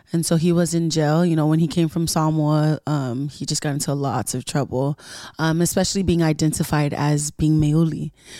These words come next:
you know. And so he had to, he was one of the first Samoans in L A,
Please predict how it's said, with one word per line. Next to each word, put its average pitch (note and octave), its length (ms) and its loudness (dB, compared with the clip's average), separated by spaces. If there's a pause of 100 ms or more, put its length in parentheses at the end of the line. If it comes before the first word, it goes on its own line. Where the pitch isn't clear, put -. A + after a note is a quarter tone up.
(160)
you E3+ 160 2
know. E3 180 4
And E3 160 2
so E3 160 2
he F3+ 220 2
had E3 220 2
to, E3 520 2 (280)
he G#3 120 2
was G3 160 2
one F#3 100 2
of F3+ 100 2
the F3 80 2
first - 440 -2
Samoans D3+ 540 2
in D3 220 0
L C3+ 200 -4
A, B2+ 220 -8